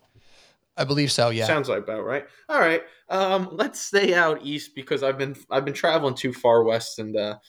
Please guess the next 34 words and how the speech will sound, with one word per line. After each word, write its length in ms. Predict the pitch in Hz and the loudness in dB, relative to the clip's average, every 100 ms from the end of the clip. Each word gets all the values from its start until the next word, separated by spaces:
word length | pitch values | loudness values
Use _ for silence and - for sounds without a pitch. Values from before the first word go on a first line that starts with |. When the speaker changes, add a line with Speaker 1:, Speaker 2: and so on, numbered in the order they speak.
| _ | _
Speaker 2:
that's 180 | - 156 | 0 4
a 60 | 139 | 6
little 240 | 123 117 | 6 4
bit 200 | 110 120 | 2 0
much 280 | 113 107 - | 0 -6 -4
for 160 | - 107 | -2 0
our, 240 | 104 - | 0 2
our, 220 | 113 107 - | 2 2 0
our, 180 | 131 123 | 2 2
you 140 | 131 175 | 2 0
know, 240 | 117 151 | 0 -2
our, 180 | 165 165 - - | -2 -2 -4 0
our 120 | 170 | 0
folks 320 | - 208 202 | 4 2 2
who 100 | 202 | 2
are 80 | 202 | 2
probably 500 | 196 208 233 208 202 | 2 0 2 4 4
asleep 400 | 202 - 233 - | 2 0 -4 0
by 120 | 120 | 0
the 120 | 117 | 0
time 240 | 113 113 110 | -4 -6 -4
most 260 | 107 - | -6 -8
of 80 | 107 | -10
these 200 | 107 104 | -8 -10
teams 280 | - 107 101 | -8 -10 -4
start 240 | 113 107 | -2 -2
playing. 320 | - 107 104 - _ _ | -4 -8 -10 -14 _ _
So, 440 | - 175 175 165 - 147 | 0 2 4 0 -4 -2
Speaker 1:
<laughs> 200 | 139 - | -2 -2
Speaker 2:
and 160 | 165 180 | -2 -2
I'm 140 | 185 | 2
gonna 200 | 196 220 | 2 2
leave 420 | 240 202 214 214 | -2 -6 -6 -8
you 420 | 143 127 123 139 | -6 -4 -2 -4